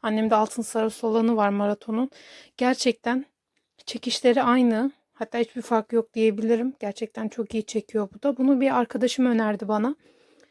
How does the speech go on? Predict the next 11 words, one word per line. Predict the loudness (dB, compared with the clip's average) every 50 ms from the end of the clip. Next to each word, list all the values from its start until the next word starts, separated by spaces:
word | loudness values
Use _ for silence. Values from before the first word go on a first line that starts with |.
| _ _ -4
Çok | 0 0 0 0
fazla | 2 2 4 4 4 2 0 0
bir | 0 -2 -4 -4 _ _ _ _ _ _ _ _ _ _ _ _ _ _ _ _ _ _ _ _ _ _ _ _ _ _ _ _ _ _ _ _ _ _ _ _ -2
Evet, | 0 0 0 0 0
aslında | 0 0 0 2 4 4 4 4 4 2 4
benim | 4 6 6 6 4 2
sadece | 0 -2 -4 -2 -2 -2 -2 -4 -4 -6
pike | -8 -8 -16 -14 -14 -12
takımlarım | -10 -12 -10 -4 -2 0 2 2 2 2 2 2 2
bunlar | 2 2 2 2 2 0 -2 0 0
değil. | 0 0 2 0 -2